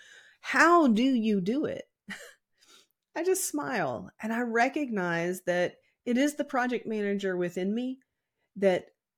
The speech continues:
ensures that all the plates keep spinning in all the right directions. They may not be the same direction,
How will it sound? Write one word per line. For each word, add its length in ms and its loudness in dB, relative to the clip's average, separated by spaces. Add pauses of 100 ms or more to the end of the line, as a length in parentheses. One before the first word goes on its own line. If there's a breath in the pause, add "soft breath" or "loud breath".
(120)
ensures 640 0
that 180 -8
all 180 -6
the 100 -8
plates 340 -6
keep 180 -10
spinning 520 -6 (100)
in 380 -8 (280)
all 160 2
the 100 -4
right 260 -4
directions. 680 -6 (300)
They 180 0
may 160 4
not 220 4
be 80 2
the 120 -4
same 260 -6
direction, 520 -12